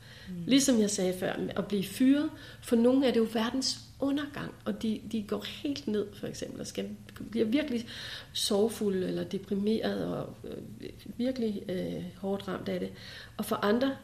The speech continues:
Speaker 2: der kan de åbne døren og sige, "Det er en gave, nu skal jeg ud i livet, og hvad skal jeg nu prøve?" Og sådan. Altså, det er jo for at give to ekstremer,
Speaker 1: Mm.
Speaker 2: men vi er jo bare forskellige.
Speaker 1: Mm.
Speaker 2: Og når vi, når vi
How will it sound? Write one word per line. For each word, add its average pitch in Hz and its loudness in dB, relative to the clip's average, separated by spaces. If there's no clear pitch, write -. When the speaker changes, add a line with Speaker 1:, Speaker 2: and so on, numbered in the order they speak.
Speaker 2:
der 277 4
kan 254 0
de 220 4
åbne 208 6
døren 196 0
og 196 -2
sige, 208 -2
"Det 208 8
er 180 8
en 170 2
gave, 277 8
nu 247 6
skal 247 4
jeg 196 6
ud 180 4
i 175 0
livet, 302 4
og 208 2
hvad 262 6
skal 262 2
jeg 180 0
nu 277 6
prøve?" 269 6
Og 220 2
sådan. - -2
Altså, 214 4
det 226 6
er 233 10
jo 226 8
for 214 8
at 208 4
give 220 2
to 240 6
ekstremer, 233 4
Speaker 1:
Mm. 208 4
Speaker 2:
men 226 10
vi 269 6
er 202 0
jo 269 2
bare 220 0
forskellige. 262 -2
Speaker 1:
Mm. 190 0
Speaker 2:
Og 226 6
når 233 10
vi, 240 6
når 240 4
vi 226 2